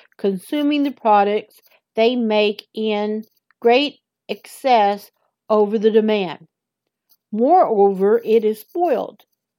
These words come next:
a leisure, but the work, but the kind of work that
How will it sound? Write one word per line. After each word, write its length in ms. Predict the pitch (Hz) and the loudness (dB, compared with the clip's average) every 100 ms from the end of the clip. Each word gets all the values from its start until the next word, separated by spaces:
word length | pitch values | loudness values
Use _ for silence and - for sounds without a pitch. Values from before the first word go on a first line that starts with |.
| _ _ - | _ _ -2
a 140 | 226 | 0
leisure, 580 | 226 262 240 - - - _ - | 2 0 -2 -4 -12 -16 _ -6
but 440 | 185 247 285 - | 2 4 4 -2
the 120 | 208 | -4
work, 480 | 196 220 247 269 - _ _ _ _ _ _ _ _ _ _ | 0 2 2 0 -12 _ _ _ _ _ _ _ _ _ _
but 400 | 226 208 262 285 - | -2 4 4 2 -8
the 400 | 190 214 202 202 - | -6 -2 -2 -6 -12
kind 380 | - 277 262 | -4 -2 0
of 160 | 190 170 | -2 -4
work 580 | 180 277 294 196 220 - | 0 4 4 2 -2 -4
that 320 | 202 202 - | 0 0 -2